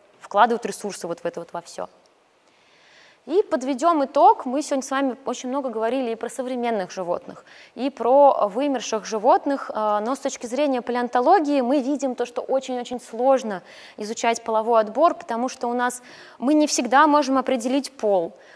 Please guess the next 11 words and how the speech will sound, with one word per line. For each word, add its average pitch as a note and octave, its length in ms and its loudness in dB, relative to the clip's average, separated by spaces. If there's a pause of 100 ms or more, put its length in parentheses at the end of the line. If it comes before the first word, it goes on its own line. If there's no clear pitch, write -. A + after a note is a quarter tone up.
А, G3 380 2
мы, C#4+ 460 2
а, A#3+ 600 4
и A#3 80 -4
на-, B3+ 160 2
не C4+ 160 4
всегда C#4 420 2
можем C4+ 300 4
определить B3+ 380 -4
функцию C#4+ 560 -4
структуры, G3+ 680 -6